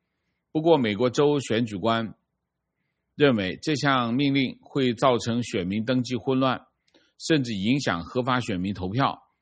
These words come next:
他们指出，美国宪法赋予美国各个州和国会制定选举规则的权利，总统无权单方面改变全国选举制度。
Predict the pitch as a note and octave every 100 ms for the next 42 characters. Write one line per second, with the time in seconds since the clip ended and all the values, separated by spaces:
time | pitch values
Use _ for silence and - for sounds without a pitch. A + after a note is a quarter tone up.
0 | _ - D3+ C#3 F#2+ D#2+ B2 - _ _
1 | _ _ A#2 G#2 B2+ B2+ D#3+ A#2+ E2+ F2
2 | - D3+ A2 A2 F#2+ E2 G#2 D3 B2+ B2+
3 | A#2 C#3 C#3+ - _ _ _ B2 B2 G#2
4 | G2 A2+ E3+ B2 - _ _ - D#3+ C3+
5 | B2+ G#2 A2+ C#3 A#2 E2+ A#2 B2+ A2+ G#2+
6 | G2+ F#2+ F2 C3 B2 - _ _ _ _
7 | _ _ C#3+ F#3+ D3 G2 E3 B2+ A#2 B2+
8 | C#3+ C#3 C#3+ C#3 C#3 G#2+ G2 D#2 A#2 A#2+
9 | F#2 A2 A#2 A#2+ A2 A2+ A2+ G#2+ F2 -
10 | A2+ C3